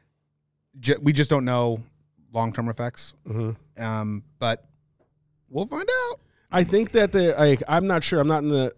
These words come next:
Speaker 2: I'm not in the school system. I don't know how they're approaching it, but I do know that when it co-, like, you can't look at all the kids as the same.
Speaker 1: Correct.
Speaker 2: You know, like, I know that for, uh, for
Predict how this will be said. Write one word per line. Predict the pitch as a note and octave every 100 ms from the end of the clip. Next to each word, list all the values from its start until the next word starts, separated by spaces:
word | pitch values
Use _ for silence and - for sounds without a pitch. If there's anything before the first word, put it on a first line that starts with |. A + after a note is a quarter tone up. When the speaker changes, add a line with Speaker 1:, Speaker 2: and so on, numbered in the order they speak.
| _
Speaker 2:
I'm | B2 C3
not | B2
in | B2
the | B2
school | - A#2+
system. | A#2 B2 B2+
I | A2+
don't | A#2
know | A#2
how | A2+ A2+
they're | A2+ A2+
approaching | A2 - A#2 A2+ A#2+
it, | G#2
but | A2+
I | G#2+
do | A2 C3
know | B2+ A#2+
that | A2+ G#2+ G2+ - _ _ _ _ _
when | - C3
it | B2
co-, | - C#3+
like, | B2+ A#2
you | C3+
can't | B2 E3 E3
look | D3 D3
at | D3+
all | A#2+
the | B2+
kids | A#2+ B2 A#2+
as | A#2 G#2+
the | G2+
same. | - G#2 A2+ C#3+ D3 _ _ _ -
Speaker 1:
Correct. | A2+ - -
Speaker 2:
You | B2
know, | A#2 A#2+
like, | A#2+ A2+ G#2 - _ _ _ _ _ _ _ -
I | B2+
know | C3
that | B2+ A#2+ A2 - _ _ _ _ _ _ _ _ _ _ _ _
for, | - B2 A#2 A2
uh, |
for | - A#2 A2 G#2+ G#2